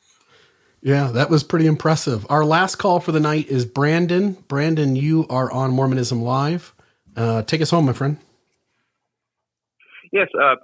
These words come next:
Speaker 2: just a quick, uh, comment and, and a question for you guys. Uh, I'm a recent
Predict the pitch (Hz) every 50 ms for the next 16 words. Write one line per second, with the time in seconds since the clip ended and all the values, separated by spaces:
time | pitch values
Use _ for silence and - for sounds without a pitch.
0 | - - - - - - 180 160 147 139 - - - 151 143 - - 151 127 120
1 | 113 110 107 107 - - 151 147 135 127 123 - 123 117 - 131 139 135 120 -
2 | - 139 127 - - - 98 - 104 98 101 98 98 98 98 104 113 120 - _
3 | _ _ _ _ _ _ _ - - 110 113 101 131 131 123 127 131 131 127 -
4 | - 110 107